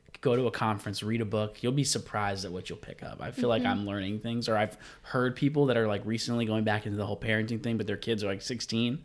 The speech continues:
Speaker 2: Mm-hmm.
Speaker 1: And they're like, "Oh my goodness, I didn't think about this. I didn't think about this."
Speaker 2: Yeah.
Speaker 1: Obviously,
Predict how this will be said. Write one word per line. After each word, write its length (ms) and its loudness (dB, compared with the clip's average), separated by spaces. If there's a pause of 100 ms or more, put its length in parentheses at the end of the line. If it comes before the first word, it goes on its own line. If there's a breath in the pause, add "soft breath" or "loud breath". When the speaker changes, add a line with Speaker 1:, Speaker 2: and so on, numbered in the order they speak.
(100)
Speaker 2:
Mm-hmm. 300 -2
Speaker 1:
And 160 0
they're 60 0
like, 140 -4
"Oh 80 0
my 140 0
goodness, 520 0
I 60 0
didn't 260 6
think 200 2
about 240 0
this. 180 0
I 40 -2
didn't 180 4
think 140 0
about 160 -2
this." 180 4
Speaker 2:
Yeah. 340 -12 (140)
Speaker 1:
Obviously, 640 4